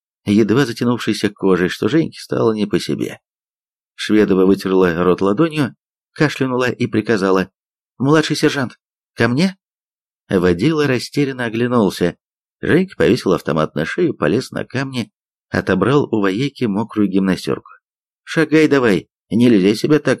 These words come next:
запускать». Стоящий у воды попутный опустил бинокль и печально сказал:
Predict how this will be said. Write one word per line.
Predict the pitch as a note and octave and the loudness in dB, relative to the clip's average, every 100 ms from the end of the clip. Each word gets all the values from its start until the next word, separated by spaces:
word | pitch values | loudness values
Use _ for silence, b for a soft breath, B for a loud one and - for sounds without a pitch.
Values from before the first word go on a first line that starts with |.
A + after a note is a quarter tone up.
| _ | _
запускать». | F#2+ G#2 A#2+ - D2 - _ _ _ _ _ _ _ _ | -4 -4 -4 -4 -6 -8 _ _ _ _ _ _ _ _
Стоящий | - - F#2+ G2 F#2 - | -14 0 2 4 2 0
у | F2 | 2
воды | F2+ F2 | 2 2
попутный | F#2 F#2 B2+ A2 G2 | -2 -2 -4 -2 -2
опустил | - - F#2 | -2 0 0
бинокль | E2+ A2+ D#3 B2+ - | 2 0 -2 -4 -4
и | B2 | -6
печально | - G#2 - G2 A#2 | -2 -4 -2 -4 -4
сказал: | F#2+ - E2+ F2 F2 E2+ | -6 -2 0 2 0 -2